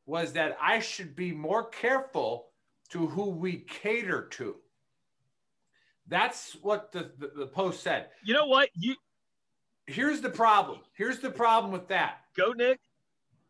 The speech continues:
Speaker 1: Like you said, like, we know, it's, it's our group. We started it. You can start whatever group you want. That's,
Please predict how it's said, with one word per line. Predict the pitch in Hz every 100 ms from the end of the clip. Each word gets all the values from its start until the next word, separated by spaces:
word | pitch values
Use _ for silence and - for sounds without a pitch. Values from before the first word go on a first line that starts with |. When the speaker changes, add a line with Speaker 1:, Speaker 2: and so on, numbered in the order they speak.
| _ _ _ _ _ _ _ _ _ -
Speaker 1:
Like | 170 185 151
you | 247 285
said, | 185 165 165 -
like, | 160 147
we | 143
know, | 147 - -
it's, | 139 -
it's | 139
our | 143 202 208
group. | 165 165 - -
We | 139
started | 180 226 214 175
it. | 151 156 - -
You | 135
can | 180
start | 175 185 180
whatever | 165 165 139
group | 156 170 -
you | 131 165
want. | 185 143 104 - _ _ 101 101
That's, | 147 151 - - -